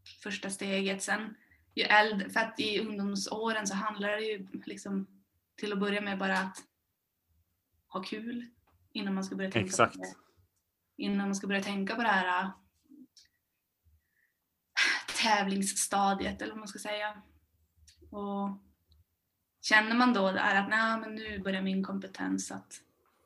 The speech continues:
Speaker 1: inte räcka." Så man kan alltid utbilda sig och försöka ta del av andra och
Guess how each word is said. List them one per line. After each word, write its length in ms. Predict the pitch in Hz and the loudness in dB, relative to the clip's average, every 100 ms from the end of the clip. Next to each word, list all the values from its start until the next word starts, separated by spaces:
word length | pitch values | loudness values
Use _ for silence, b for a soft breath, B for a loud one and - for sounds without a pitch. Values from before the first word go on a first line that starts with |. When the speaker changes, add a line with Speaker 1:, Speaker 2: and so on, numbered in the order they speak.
| _ - | _ -8
Speaker 1:
inte 180 | 196 | -4
räcka." 460 | 175 - - - 220 | -2 -4 -4 -2 -2
Så 80 | 202 | -4
man 120 | 196 | -4
kan 80 | 220 | -2
alltid 180 | 214 214 | -2 -2
utbilda 520 | 214 196 233 196 196 | -6 -8 -6 -4 -4
sig 340 | 196 196 196 190 | -4 -4 -2 -4
och 60 | |
försöka 640 | 190 190 190 - - 196 - _ _ _ _ _ _ | -4 -6 -6 -6 -8 -8 -12 _ _ _ _ _ _
ta 100 | - | 2
del 260 | 208 208 202 | 6 6 6
av 100 | 202 | 6
andra 560 | 196 196 190 196 190 | 6 4 4 4 4
och 360 | 196 190 190 | 2 0 -4